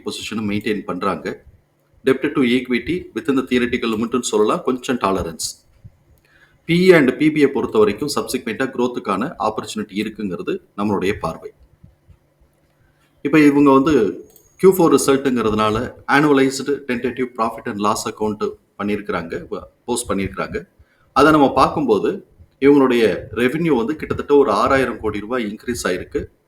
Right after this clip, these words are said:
ஆப்பரேட்டிங் ப்ராஃபிட் மாத்திரம் கிட்டத்தட்ட ஒரு மூணாயிரம் கோடி ரூபாய்க்கு இன்க்ரீஸ் ஆயிருக்கு. நெட் ப்ராஃபிட் பார்த்தோம் அப்படின்னு சொன்னோம்னா கிட்டத்தட்ட ஒரு எட்டாயிரம் கோடி ரூபாய்க்கு குறைஞ்சு போயிருக்கு. இ பி எஸ் உடைய லெவல் முப்பத்தி மூணு புள்ளி ஐம்பத்தி அஞ்சு அப்படிங்கிற லெவல்ல இருக்கு.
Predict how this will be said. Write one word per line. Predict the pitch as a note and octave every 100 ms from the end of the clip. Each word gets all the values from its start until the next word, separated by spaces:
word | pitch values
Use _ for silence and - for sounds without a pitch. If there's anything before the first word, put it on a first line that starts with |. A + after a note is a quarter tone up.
| _ - -
ஆப்பரேட்டிங் | A#2 C#3 D3 C#3+ C3 -
ப்ராஃபிட் | A#2+ B2 C3
மாத்திரம் | A#2+ A2 - C3+
கிட்டத்தட்ட | C3 B2 B2+ D3
ஒரு | C3+ G#2+
மூணாயிரம் | A#2+ C#3 B2+ A2+
கோடி | A2+ G#2
ரூபாய்க்கு | G2 A2 A2
இன்க்ரீஸ் | G2+ G#2+ G#2+
ஆயிருக்கு. | G2+ F2+ - C#3+ - _ - -
நெட் | - C3 C3+
ப்ராஃபிட் | E3 C#3+ C#3+ -
பார்த்தோம் | A#2 A#2 A#2
அப்படின்னு | A#2 A#2 -
சொன்னோம்னா | G2 G2 B2+ F#3 -
கிட்டத்தட்ட | C3+ D3+ G#2+ D3
ஒரு | B2+ G#2+ F3 -
எட்டாயிரம் | A2 C3 B2+ A#2 -
கோடி | G2
ரூபாய்க்கு | F#2+ G#2+ A2+ C#3+ -
குறைஞ்சு | B2 A#2+ A#2+
போயிருக்கு. | F2 - - _ _ _ - - _ _ _ _ _ _ _ _ -
இ | C#3
பி | D#3
எஸ் | C#3 C3
உடைய | A2+ G#2+
லெவல் | A2 E3 -
முப்பத்தி | - A#2 C#3+ C#3
மூணு | A#2 C3 C#3+ C#3
புள்ளி | A2+ C#3+ -
ஐம்பத்தி | - B2 B2+ B2
அஞ்சு | G2 G#2+ A2 B2+ -
அப்படிங்கிற | G2 G2 A2 G2 F#2+
லெவல்ல | G2+ G2+ G2
இருக்கு. | F2+ F2 - -